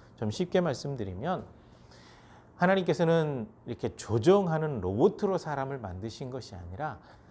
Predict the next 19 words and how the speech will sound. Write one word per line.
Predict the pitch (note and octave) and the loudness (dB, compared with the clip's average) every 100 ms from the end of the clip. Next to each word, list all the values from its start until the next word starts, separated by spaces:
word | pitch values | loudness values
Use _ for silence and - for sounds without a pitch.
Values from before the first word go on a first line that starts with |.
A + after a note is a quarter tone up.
| - - | -20 -14
자유롭게 | - - B2+ E3+ F3+ F3+ - F#3 F3 F3 | -6 2 6 6 4 0 -8 -2 -2 -2
생각하고 | - G3+ G#3 G3+ G3 G3 F3 D#3 E3 D#3+ - | -4 -4 -2 -2 -6 -6 -4 -2 -2 -2 -6
판단할 | - A3 G#3+ A3+ G#3 F3+ | -10 -6 -2 -2 -2 -4
수 | - C3 | -6 -4
있는 | A2 G#2 | -2 -2
존재로 | G2+ F#2+ G#2 G2+ F#2+ F#2+ - - - - | -4 -4 -4 -4 -4 -8 -14 -20 -20 -6
하나님을 | D#3+ F3 D3+ A#2+ F3+ F#3 - - | 0 2 2 4 2 2 -8 -20
닮은 | - - A#2 D3+ F#3 F#3 D#3+ | -8 2 4 6 4 4 0
존재로 | - G#2+ G2 F#2+ G2+ B2+ - | -4 -4 -4 -2 0 -2 -4
만들어 | G#2+ G2 G2 G#2 A#2 C#3 | -6 -6 -6 -6 -6 -6
놓으셨습니다. | A#2 F2+ F2+ A#2+ - - G1+ - - - - - - | -8 -10 -10 -10 -10 -14 -14 -14 -18 -20 -20 -20 -2
이렇게 | F#3 G3+ | 2 2
만들어 | C#3 G2 D3+ F3+ | 0 0 0 0
놓으시고 | A2 - C3 G3+ G2 - - - - - | -2 -4 2 2 2 -4 -20 -20 -20 -10
항상 | - G3+ G#3+ | 0 4 4
하나님께서는 | F#3+ F#3 F3+ E3 D3 D3 F#3+ B3+ - - - - - - - - - - - - - - - | 4 2 0 0 -2 2 2 2 -2 -14 -20 -20 -20 -20 -20 -20 -20 -20 -20 -20 -20 -20 -18
길을 | - D#3+ E3+ G#3 D#3 F#2 F2+ - _ A#2+ | 0 8 10 10 8 0 -4 -14 _ -4
예비해 | A2+ C#3+ D#3+ A3 | 2 2 4 2
놓으세요. | E3+ F2 F2 - | 2 -4 -10 -14